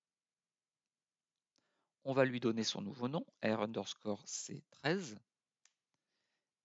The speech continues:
On l'ouvre en mode création, clic droit, mode création, ou on double-clique et puis hop, on bascule en mode création.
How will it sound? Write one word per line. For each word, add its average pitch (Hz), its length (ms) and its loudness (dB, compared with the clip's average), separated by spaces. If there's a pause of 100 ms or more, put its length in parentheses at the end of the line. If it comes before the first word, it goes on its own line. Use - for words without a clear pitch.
(1080)
On 156 100 6
l'ouvre 147 460 4
en 107 80 2
mode 98 160 -2
création, - 500 0 (340)
clic 120 220 -10
droit, 110 460 4
mode 98 180 -6
création, - 680 -2
ou 123 240 -10 (320)
on 113 80 -2
double-clique 110 540 -2
et 107 40 -6
puis - 140 -6
hop, - 120 -6
on 107 60 -14
bascule - 400 -4
en 98 40 -4
mode 123 160 -8
création. - 500 -6